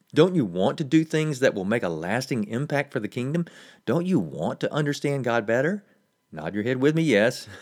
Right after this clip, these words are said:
<laughs> Well, then ask and keep on asking him to fill you up to the brim with the full knowledge of his will in every situation and circumstance.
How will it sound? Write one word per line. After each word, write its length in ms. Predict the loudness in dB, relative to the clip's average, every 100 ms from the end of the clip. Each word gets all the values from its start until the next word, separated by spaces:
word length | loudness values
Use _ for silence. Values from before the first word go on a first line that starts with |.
| -2
<laughs> 560 | -2 -2 -12 -12 -10 0
Well, 220 | 6 6
then 240 | 6 2
ask 600 | 2 0 2 2 0 0
and 240 | 2 2 4
keep 240 | 0 4
on 200 | 4 4
asking 340 | 2 0 0 -2
him 180 | -2 0
to 100 | 0
fill 480 | -2 -2 2 4 4
you 320 | 2 -2 0
up 400 | 2 2 -2 _ -2
to 80 |
the 100 | 0
brim 640 | 2 4 4 4 0 -4 -6
with 140 | -2
the 100 | -2
full 320 | 0 2 2
knowledge 400 | 2 2 2 2
of 120 | 0
his 260 | 0 0 0
will 360 | -2 0 -2 -4 -18 _
in 200 | -6 -6
every 260 | -4 -2 -2
situation 640 | -4 -6 -4 -4 -4 -6 -8
and 140 | -8
circumstance. 720 | -2 -2 -2 -6 -8 -10 -12